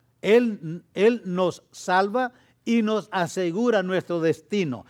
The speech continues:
No es que Él nos salva y luego nos deja ver si nosotros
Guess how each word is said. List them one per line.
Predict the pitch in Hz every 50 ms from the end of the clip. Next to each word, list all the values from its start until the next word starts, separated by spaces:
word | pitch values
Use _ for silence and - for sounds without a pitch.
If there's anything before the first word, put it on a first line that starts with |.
| - _
No | _ 190 208 247
es | 262 -
que | - - 202 196 202 214
Él | 214 208
nos | 190 175 170 156 143
salva | - - 208 233 240 202 160 160 196 190 -
y | - 180
luego | 170 160 190 208 202 202 190
nos | 165 165 160 139
deja | 143 208 233 196 160 185 156
ver | 151 180 214 220 165
si | - - 190
nosotros | 180 160 156 - - 220 220 - - 185 180 -